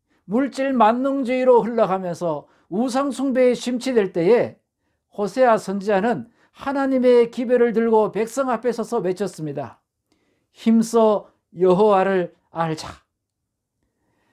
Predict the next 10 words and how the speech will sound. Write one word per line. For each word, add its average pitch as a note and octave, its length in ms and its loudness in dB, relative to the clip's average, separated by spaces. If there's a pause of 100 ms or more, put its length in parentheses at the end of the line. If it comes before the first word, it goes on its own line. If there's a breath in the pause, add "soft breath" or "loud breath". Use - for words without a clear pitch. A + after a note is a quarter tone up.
(720)
북방 D4+ 420 0
이스라엘이 C4+ 760 0
멸망을 C#4 600 2
향하여 A#3+ 360 2
달려갈 G#3 480 0
때 G#3 120 2
주어졌던 G#3+ 800 2 (160)
이 B3+ 340 -6
귀한 C4 520 -6
구호는 F3 600 0